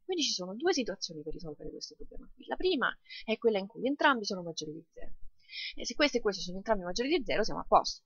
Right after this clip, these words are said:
Quindi potremmo dire che la prima soluzione, magari faccio un alberello così, quindi la prima situazione è x meno uno maggiore di zero e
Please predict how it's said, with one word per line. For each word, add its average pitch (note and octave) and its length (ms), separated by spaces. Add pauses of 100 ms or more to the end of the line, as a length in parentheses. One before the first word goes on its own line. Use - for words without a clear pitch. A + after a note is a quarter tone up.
(400)
Quindi D#4+ 240
potremmo D4+ 360
dire G3 180
che G3+ 80
la G#3 60
prima A3+ 180
soluzione, D#3 560
magari F3 280
faccio - 300
un D3+ 400
alberello D3+ 520
così, C#3+ 220 (480)
quindi G#3+ 280
la A#3+ 80
prima C4+ 180
situazione C#4+ 600 (160)
è D#4+ 120
x - 360
meno G#3+ 240
uno D#3+ 160
maggiore F#3+ 300
di F4+ 180
zero B3+ 460 (680)
e A3 420